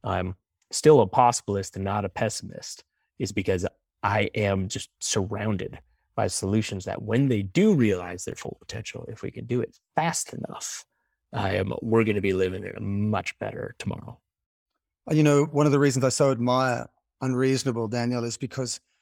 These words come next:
Speaker 2: for exactly the reasons you said, do go to the website and check it out because you provide opportunity, you provide community, and you provide scale of impact.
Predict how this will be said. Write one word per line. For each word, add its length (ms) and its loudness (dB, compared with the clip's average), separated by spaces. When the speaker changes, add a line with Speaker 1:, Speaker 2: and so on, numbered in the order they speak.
Speaker 2:
for 100 4
exactly 360 4
the 100 2
reasons 320 0
you 60 -2
said, 320 -2
do 140 6
go 140 8
to 60 8
the 120 4
website 360 2
and 80 2
check 220 -4
it 60 0
out 180 4
because 240 0
you 60 4
provide 380 4
opportunity, 680 0
you 80 0
provide 400 2
community, 720 4
and 140 0
you 80 2
provide 360 -2
scale 720 0
of 300 0
impact. 580 0